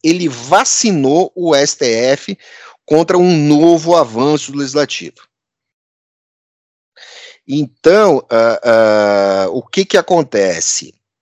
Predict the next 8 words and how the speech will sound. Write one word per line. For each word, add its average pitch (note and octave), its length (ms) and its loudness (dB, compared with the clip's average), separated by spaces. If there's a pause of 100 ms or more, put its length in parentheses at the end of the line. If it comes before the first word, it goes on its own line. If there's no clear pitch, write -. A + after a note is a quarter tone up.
(640)
Esse F#3+ 380 0
jogo, A#2+ 800 2
ele, D3 420 -6
ele D#3+ 240 -2
pode E3+ 360 0
ser F#3 220 2
arredondado F3+ 800 0
ainda. B2 580 -4